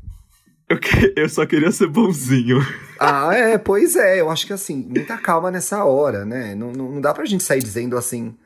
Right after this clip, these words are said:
Speaker 2: "É um bom ator. Ai, que lindo que ele é", mas, sei lá, não fez nada ainda que tenha chamado muita, ele tá bem no Call Me By Your Name.
Speaker 1: É, eu acho que ele tá, ele, eu acho que ele é um bom ator numa caixinha. Igual
Speaker 2: Hum.
Speaker 1: a Emma Roberts, que é boa pra ser bitch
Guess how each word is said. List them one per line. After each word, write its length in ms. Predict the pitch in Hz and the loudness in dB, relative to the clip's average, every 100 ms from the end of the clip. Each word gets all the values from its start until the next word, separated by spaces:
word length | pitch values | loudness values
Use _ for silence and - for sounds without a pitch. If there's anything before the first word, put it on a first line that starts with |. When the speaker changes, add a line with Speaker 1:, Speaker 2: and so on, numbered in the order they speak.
| _ _ - - | _ _ -20 -4
Speaker 2:
"É 80 | 110 | 0
um 100 | 123 | 2
bom 200 | 120 120 | 2 0
ator. 240 | 123 131 | 0 0
Ai, 100 | 139 | -2
que 120 | - | -2
lindo 420 | 196 240 254 233 143 | -2 0 0 0 -2
que 120 | 139 | 0
ele 160 | 123 120 | 0 0
é", 200 | 127 117 | 0 0
mas, 220 | 95 101 | -4 -6
sei 300 | - 135 - | -6 -4 -2
lá, 320 | - - 131 | 0 0 0
não 120 | 127 | -2
fez 280 | 165 339 131 | -2 0 2
nada 220 | 143 131 | 0 0
ainda 160 | 131 131 | -2 -4
que 80 | - | -4
tenha 120 | 127 | -2
chamado 320 | 135 123 120 | -2 -2 -4
muita, 220 | 117 110 - | -4 -2 0
ele 160 | 190 | 0
tá 140 | - 233 | 0 -2
bem 300 | 233 190 156 | 2 2 2
no 120 | 135 | -4
Call 200 | 123 120 | 0 0
Me 100 | 120 | 0
By 140 | 110 110 | -2 -2
Your 160 | 110 | -2
Name. 320 | 110 92 80 78 - _ _ - | -2 -6 -10 -16 -20 _ _ -10
Speaker 1:
É, 120 | 95 - - | -10 -12 -2
eu 100 | 156 | 2
acho 140 | 175 - | 2 2
que 80 | 202 | 2
ele 80 | |
tá, 180 | 170 185 170 | 2 0 2
ele, 160 | 139 | 2
eu 80 | 143 | 2
acho 160 | 151 147 | 0 -2
que 80 | 165 | -2
ele 80 | |
é 40 | 156 | -2
um 120 | 147 | 0
bom 180 | 139 156 | 0 0
ator 300 | 147 151 143 | -2 0 -2
numa 220 | 147 143 | -2 -4
caixinha. 680 | 143 170 - - 101 90 - - - - - | -4 -4 -4 -4 -6 -8 -10 -18 -20 -12 0
Igual 480 | 123 120 139 147 | 0 2 2 4
Speaker 2:
Hum. 240 | 117 107 98 | 4 4 2
Speaker 1:
a 100 | 123 | 2
Emma 200 | 127 120 | 2 2
Roberts, 580 | 110 117 113 104 95 - | 2 2 0 -2 -4 -2
que 80 | |
é 60 | 123 | -2
boa 260 | 110 117 110 | 2 0 0
pra 140 | 110 | -4
ser 180 | - 101 | -4 -6
bitch 640 | 92 117 123 - - - | 0 2 2 0 -8 -8